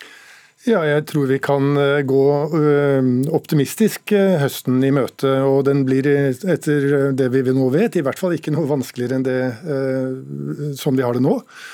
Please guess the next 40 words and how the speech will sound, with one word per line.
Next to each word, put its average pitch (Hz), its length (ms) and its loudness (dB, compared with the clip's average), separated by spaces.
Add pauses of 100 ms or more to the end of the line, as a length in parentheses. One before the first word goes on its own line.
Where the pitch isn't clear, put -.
(200)
Og - 80 -4
så 180 180 0
er 127 120 -2
det - 100 -2
all 160 160 0
grunn 131 400 0
til, - 340 -2
som 143 240 -2
statssekretæren 127 720 -4
har 131 120 0
vektlagt 123 420 -4
også, 196 260 0 (120)
at, - 240 -8
eh, 135 280 0 (460)
vi 131 180 0
kan 175 240 0
gå 202 160 2
videre 117 300 -2
til 123 220 -2
trinn 120 200 -2
fire. 117 360 -4 (340)
Det 165 80 -4
var 123 160 -2
en 220 200 4 (120)
litt 151 200 -2
vanskelig 135 440 -2
vurdering 127 400 0
nå 123 160 -2
også, 190 240 -2 (240)
eh, 156 280 0
så, 143 360 0 (340)
eh, 139 300 -2
jeg 139 120 -2
tror 143 160 -2
at - 120 -12
både 131 180 -2
Folkehelseinstituttet 135 920 -4
og 226 40 0
vi 143 140 0
hadde 143 340 0